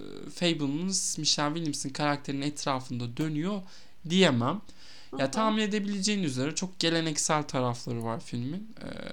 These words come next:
Speaker 1: aşırı düz yolcu. Ya, orta sınıf bir ailenin aslında o orta sınıfa yakışmayan, hani öyle yakışmayan tırnak içerisinde,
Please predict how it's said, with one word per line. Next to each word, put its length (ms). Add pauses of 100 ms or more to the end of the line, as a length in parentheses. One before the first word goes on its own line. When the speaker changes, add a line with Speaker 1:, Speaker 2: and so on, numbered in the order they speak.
(160)
Speaker 1:
aşırı 460
düz 240
yolcu. 480 (500)
Ya, 120
orta 320
sınıf 360
bir 280
ailenin 420
aslında 800 (360)
o 320
orta 240
sınıfa 380
yakışmayan, 920 (180)
hani 280
öyle 300
yakışmayan 600
tırnak 340
içerisinde, 720